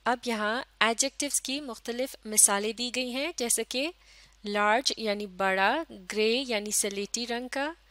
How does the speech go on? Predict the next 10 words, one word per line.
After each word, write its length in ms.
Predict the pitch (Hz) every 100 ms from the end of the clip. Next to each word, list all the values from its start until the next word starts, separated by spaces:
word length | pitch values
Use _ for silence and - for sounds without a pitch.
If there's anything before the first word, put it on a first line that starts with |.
| - - -
friendly 600 | - - 214 220 240 285
यानी 220 | 240 208 214
खुशमिजाज, 920 | - 220 - 233 226 233 262 330 - - _ _ _ -
a 80 | 214 -
pair 200 | 220 220 233
of 220 | 285 -
यानी 360 | 214 202 208 - _ _ -
एक 180 | 202 - -
जोड़ा। 460 | 202 196 220 320 - _ _ _ _ _ _ - _ _
तो 100 | -